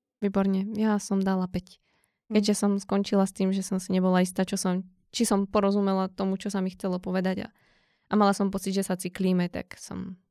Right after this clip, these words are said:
Speaker 1: skončila takto. Ale akože, vravím, chválim ten nápad, páči sa mi, že o tom píšeš a určite, keď napíšeš viacero takýchto poviedok, možno aj celú knihu, tak možno sa aj ja začnem zaujímať o politiku.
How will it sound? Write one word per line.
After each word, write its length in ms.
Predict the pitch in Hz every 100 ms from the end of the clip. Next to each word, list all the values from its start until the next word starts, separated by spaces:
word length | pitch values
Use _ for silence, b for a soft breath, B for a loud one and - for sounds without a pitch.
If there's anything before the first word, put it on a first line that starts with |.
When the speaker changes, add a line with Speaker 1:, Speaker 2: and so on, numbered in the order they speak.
| _
Speaker 1:
skončila 480 | _ - 185 180 185
takto. 380 | 196 190 - 180 _ _ _ _ _ _ _ _ _ _
Ale 280 | - 302 285
akože, 500 | - 254 269 254 226 b b b
vravím, 520 | 233 233 202 196 220 _
chválim 340 | - 226 226 208
ten 160 | 214
nápad, 360 | 202 202 202 196 _ -
páči 260 | 220 233
sa 120 | 240 226
mi, 140 | 214
že 160 | 208 202
o 200 | - 254
tom 180 | 208 196
píšeš 540 | 196 208 - 214 - - _ _ _ _ _
a 420 | - 185 185 185 196 _ _ -
určite, 460 | 214 - 208 190 196 _ _
keď 280 | 190 185
napíšeš 400 | 196 196 202 196
viacero 400 | 190 196 - 190
takýchto 400 | 185 190 - - 190
poviedok, 600 | - 190 202 202 208 202
možno 280 | 196 196
aj 220 | 185 180 180
celú 160 | 180
knihu, 400 | 180 247 294 247
tak 320 | 220 214 - b b b b b
možno 220 | 226 247
sa 160 | 262 247
aj 60 |
ja 100 | 233 247
začnem 260 | 240 208
zaujímať 400 | 202 208 196 196
o 80 | 196
politiku. 540 | - 226 - - -